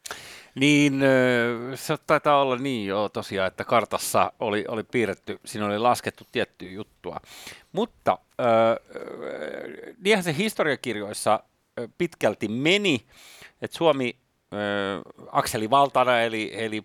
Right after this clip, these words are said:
pahan akselina, niin, ö, venäläisten kirjoissa tosiaan rupesi yksi kaksi siellä, ö, ampumaan siellä,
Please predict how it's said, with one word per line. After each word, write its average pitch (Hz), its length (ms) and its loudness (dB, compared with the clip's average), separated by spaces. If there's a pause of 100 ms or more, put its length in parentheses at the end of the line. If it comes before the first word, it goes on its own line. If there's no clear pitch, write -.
pahan 113 440 2 (180)
akselina, 113 580 -2 (880)
niin, 101 380 -4
ö, 104 40 -2 (1120)
venäläisten 147 560 0
kirjoissa 165 480 0
tosiaan 131 380 0
rupesi 135 420 -4
yksi - 200 -6
kaksi - 220 0
siellä, 160 340 2 (800)
ö, 170 180 0
ampumaan 131 460 0
siellä, 104 400 0